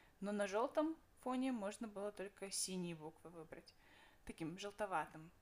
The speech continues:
как бы с-, когда на телефоне мы ставим сохранение глаз, режим, что-то в этом роде. Вот. Там не было с чёрными буквами.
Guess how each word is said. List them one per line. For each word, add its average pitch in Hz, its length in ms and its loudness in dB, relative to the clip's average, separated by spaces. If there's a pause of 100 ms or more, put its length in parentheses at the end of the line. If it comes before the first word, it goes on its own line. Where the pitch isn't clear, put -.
(100)
как - 160 -20
бы - 120 -10
с-, - 160 -14 (220)
когда 180 260 -8 (160)
на 190 140 -6
телефоне 180 440 -6
мы 165 120 -4
ставим 226 360 -2
сохранение 185 760 -6 (480)
глаз, 196 680 0
режим, 214 460 -4
что-то - 320 -14
в 185 40 -12
этом 185 260 -10
роде. 180 300 -4 (640)
Вот. 156 180 -4 (440)
Там 202 160 2
не 220 80 0
было 190 220 0
с 190 60 -2
чёрными 180 380 -2
буквами. 170 500 -10